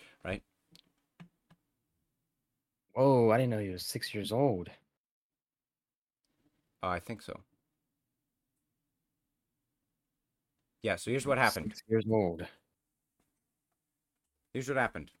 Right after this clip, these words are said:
Speaker 1: So mother suing a high-end fitness company, Peloton, for alleging that one of its exercise bikes fell on her son during a workout in his New York City apartment,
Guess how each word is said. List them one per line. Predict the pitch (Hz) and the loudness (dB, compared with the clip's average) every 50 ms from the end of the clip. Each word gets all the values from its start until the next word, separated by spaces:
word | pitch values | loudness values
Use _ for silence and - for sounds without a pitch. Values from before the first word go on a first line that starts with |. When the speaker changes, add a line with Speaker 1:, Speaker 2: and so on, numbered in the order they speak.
| _ _ _ _ _ _ _ _ _ _ _ _ _ _ _ _ _ _ _ _ _ _ _ _ _ | _ _ _ _ _ _ _ _ _ _ _ _ _ _ _ _ _ _ _ _ _ _ _ _ _
Speaker 1:
So | - 98 | -8 -4
mother | 104 135 147 170 165 | -2 0 0 0 -2
suing | - - 165 151 147 147 147 143 | -2 -2 -2 0 0 -2 -2 -2
a | 127 95 101 92 | -2 -2 -2 -4
high-end | - - 110 127 139 156 165 160 | 0 2 4 4 4 2 0 -2
fitness | - - 175 165 151 - | -6 -8 -8 -8 -8 -8
company, | - - 135 123 - 131 127 127 123 _ _ _ _ - | -8 -8 -8 -6 -6 -6 -6 -8 -10 _ _ _ _ -8
Peloton, | - 120 135 147 139 - - 101 98 101 104 _ _ _ _ _ _ | -2 -2 0 0 -2 -4 -6 -8 -8 -8 -10 _ _ _ _ _ _
for | - - - | -18 -10 -6
alleging | 107 104 107 117 120 107 110 120 120 110 | -6 -4 -2 -2 -4 -4 -4 -6 -4 -4
that | 104 107 104 95 | -2 -4 -4 -4
one | 101 120 | -6 -6
of | 131 127 | -8 -8
its | 123 - - - | -8 -10 -8 -8
exercise | 123 120 - 123 - - 120 110 101 87 | -8 -8 -8 -10 -6 -4 -2 -4 -4 -4
bikes | - 107 101 98 - - - | -6 -6 -6 -6 -8 -14 -20
fell | _ - - - 117 123 135 | _ -14 -4 -2 -2 0 0
on | 139 143 | -2 -2
her | 147 139 | -4 -6
son | 123 - - 120 101 98 98 | -6 -6 -6 -4 -4 -4 -4
during | 90 101 101 101 92 | -6 -6 -6 -6 -6
a | 95 | -6
workout | 90 98 104 104 - 104 90 90 92 - _ _ _ - | -6 -6 -6 -6 -6 -6 -4 -6 -6 -8 _ _ _ -10
in | 98 92 92 | -10 -8 -8
his | 92 90 85 95 | -10 -10 -8 -8
New | 95 101 | -6 -6
York | 110 110 110 107 107 - | -4 -4 -4 -6 -6 -8
City | - 107 98 | -8 -8 -8
apartment, | 95 92 - 98 92 85 - 87 85 | -8 -6 -6 -6 -6 -6 -8 -12 -16